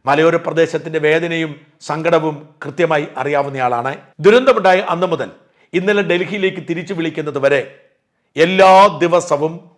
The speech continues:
ഉറക്കിളച്ച് ആ മനുഷ്യൻ നടത്തിയ പരിശ്രമമില്ലായിരുന്നെങ്കിൽ ഇന്നും ആ ദുരന്തമുഖത്തേക്ക് ആർക്കും കയറാൻ കഴിയുമായിരുന്നില്ല. ജോർജ് കുര്യനെക്കുറിച്ചുള്ള ഒരു വാർത്തയും എൻ്റെ ശ്രദ്ധയിലും പെട്ടിരുന്നില്ല. നമ്മൾ പലപ്പോഴും സോഷ്യൽ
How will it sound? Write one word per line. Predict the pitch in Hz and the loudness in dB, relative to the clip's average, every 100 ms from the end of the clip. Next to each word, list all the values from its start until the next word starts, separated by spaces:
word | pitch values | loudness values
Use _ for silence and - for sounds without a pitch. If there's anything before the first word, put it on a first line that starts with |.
| _ | _
ഉറക്കിളച്ച് | 196 196 214 214 208 185 180 147 104 _ _ _ _ | -2 2 2 2 -2 0 0 -2 -12 _ _ _ _
ആ | 143 185 | 0 0
മനുഷ്യൻ | 180 180 180 185 | 0 -4 -4 -4
നടത്തിയ | 170 165 170 165 - 165 | -2 -6 -4 -8 -6 -2
പരിശ്രമമില്ലായിരുന്നെങ്കിൽ | 170 185 - 180 175 170 156 165 175 175 170 170 156 110 - _ | -2 -2 -4 -6 -6 -8 0 2 2 2 -4 -2 -4 -6 -14 _
ഇന്നും | 220 277 302 147 104 _ _ - | -8 -2 -2 -2 -8 _ _ -4
ആ | 185 | 0
ദുരന്തമുഖത്തേക്ക് | 214 190 208 202 175 170 165 165 - 139 | 2 2 2 -2 -4 -8 -8 -8 -8 -2
ആർക്കും | 156 170 160 151 - | -2 -2 -8 -14 -12
കയറാൻ | 139 147 156 147 139 139 | -6 -4 -4 -4 -6 -12
കഴിയുമായിരുന്നില്ല. | 127 127 117 117 117 120 127 - _ _ _ _ - | -12 -12 -14 -14 -12 -8 -8 -8 _ _ _ _ 2
ജോർജ് | 214 262 254 | 6 6 4
കുര്യനെക്കുറിച്ചുള്ള | 233 226 208 175 175 180 190 | -2 0 0 0 -6 -4 0
ഒരു | 233 | 4
വാർത്തയും | 233 165 156 131 101 _ _ - | 6 4 2 -6 -8 _ _ -6
എൻ്റെ | 156 190 196 | -4 -2 -4
ശ്രദ്ധയിലും | 175 156 160 139 | -6 -4 -6 -6
പെട്ടിരുന്നില്ല. | 127 135 123 120 127 - _ _ _ _ _ _ | -8 -8 -10 -6 -6 -6 _ _ _ _ _ _
നമ്മൾ | 143 170 190 | 0 2 2
പലപ്പോഴും | 175 180 180 185 | 2 0 -4 -6
സോഷ്യൽ | 175 - | -10 -8